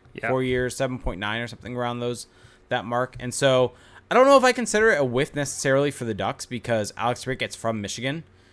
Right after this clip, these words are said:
Speaker 2: It seems like he just wanted to go close to home. And so I don't know. It, it sounds like the Ducks had become a consideration for him, but it seems like even with all of that, the only spot he really wanted to go was back,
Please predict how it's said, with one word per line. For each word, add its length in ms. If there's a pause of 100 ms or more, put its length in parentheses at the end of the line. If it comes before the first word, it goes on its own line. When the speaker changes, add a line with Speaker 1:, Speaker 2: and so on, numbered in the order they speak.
(140)
Speaker 2:
It 160
seems 260
like 200
he 200
just 200
wanted 220
to 60
go 160
close 280
to 80
home. 340 (580)
And 220
so 680
I 80
don't 240
know. 580 (600)
It, 180
it 120
sounds 320
like 120
the 80
Ducks 340
had 320
become 500
a 60
consideration 800
for 300
him, 160 (420)
but 180
it 120
seems 340
like 280
even 400
with 200
all 220
of 80
that, 280 (100)
the 100
only 300
spot 300
he 100
really 320
wanted 220
to 80
go 140
was 140
back, 280